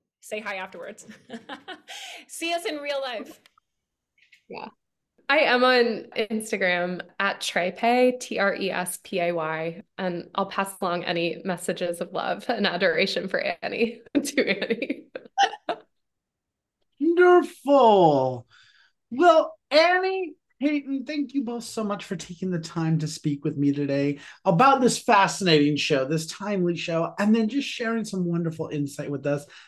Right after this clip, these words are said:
Speaker 3: This has been so wonderful. So thank you so much for your time today.
Speaker 1: Thank you for having
Speaker 2: Thank you.
Speaker 1: us and for getting the word out about, about our show.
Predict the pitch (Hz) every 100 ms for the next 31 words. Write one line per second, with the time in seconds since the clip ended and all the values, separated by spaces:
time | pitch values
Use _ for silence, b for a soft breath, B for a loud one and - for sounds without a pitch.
0 | _ 277 262 196 185 165 190 165 151 143
1 | 156 160 175 165 196 269 285 302 - -
2 | - 208 180 165 - 170 143 139 - 113
3 | 123 127 127 113 131 - _ _ _ _
4 | _ _ _ _ _ _ _ _ - 208
5 | 220 226 233 190 180 180 196 165 - -
6 | - 175 170 180 170 170 170 - _ -
7 | 190 190 185 185 180 170 - 170 175 165
8 | - - 175 170 165 170 - 170